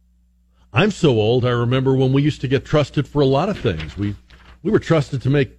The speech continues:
hundreds and thousands of decisions every day. And somehow, most of us made it through the day.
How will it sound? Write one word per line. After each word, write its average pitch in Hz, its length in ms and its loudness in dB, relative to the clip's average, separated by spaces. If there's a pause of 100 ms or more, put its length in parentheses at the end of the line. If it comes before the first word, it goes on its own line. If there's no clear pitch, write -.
(120)
hundreds 180 440 0
and 120 220 -6
thousands 196 520 0
of 101 120 -6
decisions 110 520 -2 (300)
every 233 240 2
day. 247 460 2 (1000)
And 131 100 4
somehow, 254 600 2
most 190 320 0
of 165 80 4
us 185 240 0
made 180 240 2
it 220 100 -8
through 240 140 0
the 247 100 0
day. 269 440 0